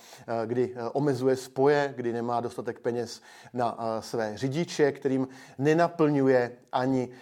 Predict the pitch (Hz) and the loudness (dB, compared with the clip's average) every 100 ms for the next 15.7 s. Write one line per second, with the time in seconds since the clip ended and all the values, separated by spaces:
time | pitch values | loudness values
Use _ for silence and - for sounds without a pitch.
0 | - 139 135 135 127 120 123 - 135 156 | -2 2 2 2 -2 -2 -4 -2 0 2
1 | 151 135 113 117 120 123 117 113 110 113 | 2 0 0 -2 0 0 -2 -4 -6 -4
2 | 131 143 165 151 147 139 131 - 139 - | 0 2 2 2 2 0 -2 -2 -4 -4
3 | 135 143 - 156 151 175 175 175 180 202 | -4 -4 -6 -6 0 2 2 2 4 6
4 | 185 160 160 - - - - - 185 175 | 8 6 4 -8 -20 -6 -4 0 0 2
5 | 180 160 143 147 143 - - - 127 127 | 2 4 6 6 4 -6 -18 0 4 8
6 | 123 120 127 127 139 127 127 127 120 123 | 6 4 -2 2 4 4 0 0 -2 -2
7 | 117 117 113 110 - - - 147 185 170 | -4 -4 0 0 -2 -14 -12 -4 -2 -2
8 | - - 160 170 170 143 131 143 139 135 | -4 -2 2 4 4 2 2 4 4 2
9 | 120 127 127 - 110 107 - 123 120 117 | 0 -2 -2 -6 -6 -6 -6 -2 0 0
10 | - 117 107 - 113 - 104 - 117 110 | -2 -4 -4 -4 -8 -6 -8 -8 -8 -6
11 | 104 92 101 - 98 101 101 - - - | -8 -8 -10 -10 -8 -6 -6 -10 -20 -18
12 | 104 117 120 127 - 123 117 - 101 117 | 0 0 2 -2 -2 -4 -4 -6 -6 -6
13 | 104 - 120 113 131 151 160 147 143 131 | -10 -4 -2 0 -2 0 0 -2 -2 0
14 | 131 127 127 131 120 123 127 123 123 131 | 0 -2 -6 -6 -2 -2 -2 -2 -4 -4
15 | 131 - - - 160 147 143 | -6 -10 -4 2 4 4 2